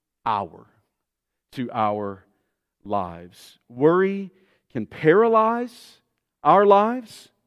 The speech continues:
but it can never lengthen our lives.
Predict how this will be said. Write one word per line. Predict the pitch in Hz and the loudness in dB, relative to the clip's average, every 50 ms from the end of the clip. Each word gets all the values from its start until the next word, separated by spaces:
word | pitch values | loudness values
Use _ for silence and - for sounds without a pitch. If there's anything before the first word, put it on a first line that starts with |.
| _ _ _ _ _ _ _ _ | _ _ _ _ _ _ _ _
but | - 151 165 | -2 -2 -2
it | 175 160 - | -2 -4 -4
can | - 175 160 160 | -4 -4 -2 -2
never | 160 156 151 131 139 131 127 131 _ | -4 -4 -4 -4 -4 -6 -6 -8 _
lengthen | - 117 120 131 135 127 104 - _ - 90 85 87 90 95 _ _ _ _ _ _ _ _ _ _ _ _ _ _ _ _ | -8 -6 -4 -4 -4 -4 -8 -14 _ -20 -20 -20 -20 -20 _ _ _ _ _ _ _ _ _ _ _ _ _ _ _ _ _
our | - 110 104 101 | -8 -6 -6 -6
lives. | 92 92 87 85 80 69 - _ _ _ _ | -8 -10 -10 -12 -14 -16 -20 _ _ _ _